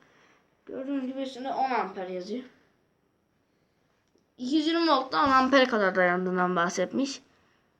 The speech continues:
Yüz yirmi beş volt alternatif akımı, yani, e, biliyorsunuz bazı ülkelerde yüz yirmi beş volt oluyor. Oralarda ise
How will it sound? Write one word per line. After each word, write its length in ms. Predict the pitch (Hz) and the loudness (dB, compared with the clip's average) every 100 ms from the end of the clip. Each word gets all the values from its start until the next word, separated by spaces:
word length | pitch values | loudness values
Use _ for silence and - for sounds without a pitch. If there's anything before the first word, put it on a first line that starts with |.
| _ _ _ | _ _ _
Yüz 240 | - 247 254 | -4 0 2
yirmi 240 | 277 285 | 4 6
beş 240 | 277 294 | 6 6
volt 260 | 254 240 240 | 6 4 6
alternatif 520 | 190 196 202 190 190 | 4 4 2 0 0
akımı, 240 | 190 190 202 | -4 0 0
yani, 340 | 196 202 214 220 - - | 2 4 2 0 -10 -4
e, 360 | 185 180 180 | -2 0 0
biliyorsunuz 600 | 190 214 226 233 185 - - - - _ - | 2 6 6 6 -2 -4 -14 -20 -20 _ 2
bazı 420 | 208 208 214 226 | 6 8 8 8
ülkelerde 760 | 220 220 220 208 208 220 220 - _ - | 6 6 4 6 6 4 2 -2 _ -10
yüz 160 | 202 | 0
yirmi 180 | 214 214 | 2 4
beş 240 | 214 214 | 2 2
volt 240 | 220 214 208 | -2 -2 -4
oluyor. 260 | 180 190 302 - - - _ _ _ _ _ _ _ _ _ _ _ _ _ | -4 -4 -6 -14 -20 -20 _ _ _ _ _ _ _ _ _ _ _ _ _
Oralarda 520 | 233 247 240 208 208 | 4 6 10 8 8
ise 580 | 208 214 214 311 311 302 | 8 8 10 10 10 8